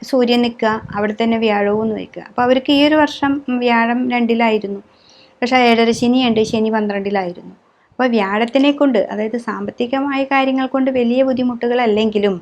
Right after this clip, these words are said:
ആം, കാര്യങ്ങളൊക്കെ നടക്കാനായിട്ട് ഈ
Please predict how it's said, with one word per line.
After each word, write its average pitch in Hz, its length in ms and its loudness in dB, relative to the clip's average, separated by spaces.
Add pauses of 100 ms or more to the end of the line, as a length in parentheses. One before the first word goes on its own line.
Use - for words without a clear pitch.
(540)
ആം, 190 300 -2 (480)
കാര്യങ്ങളൊക്കെ 269 560 4
നടക്കാനായിട്ട് 254 760 2 (160)
ഈ 226 160 0